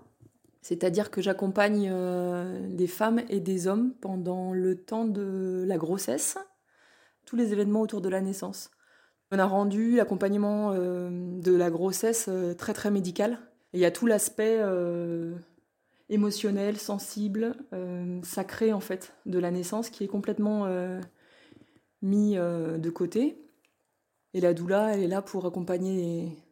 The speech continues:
les parents à, à retrouver leur autonomie, leur confiance en eux et, euh, et leur puissance, en fait. Euh, parce qu'aujourd'hui, on est dans une société où on, il y a beaucoup d'injonctions autour de la parentalité.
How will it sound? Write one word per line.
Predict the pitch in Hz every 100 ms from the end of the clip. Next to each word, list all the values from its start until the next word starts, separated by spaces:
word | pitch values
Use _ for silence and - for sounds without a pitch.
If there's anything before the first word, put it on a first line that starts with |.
| _ _ _ _ - - _
les | 185
parents | 185 175 190 214
à, | 196 180 175 180 175
à | 202
retrouver | 196 196 202 208
leur | 196
autonomie, | 190 196 196 208 233
leur | 214 233
confiance | 196 - 196 202
en | 196
eux | 202 226 240 254
et, | - 180 180
euh, | 175 175 175 175 180 175 _ _ _ _ -
et | 180
leur | 170
puissance, | - 196 208 214 190
en |
fait. | 175 - - - _ _ _ _ _ -
Euh, | 170 165
parce | 160 165
qu'aujourd'hui, | - 170 165 180
on | 196
est |
dans | 170
une | 165 170
société | 170 - 185 196 208
où | 196 175
on, | 170 165 165 165 165
il |
y | 170
a |
beaucoup | 160 170
d'injonctions | 190 185 180 185 - 202 208
autour | 185
de | 170
la | 170
parentalité. | 175 175 170 175 170 214 240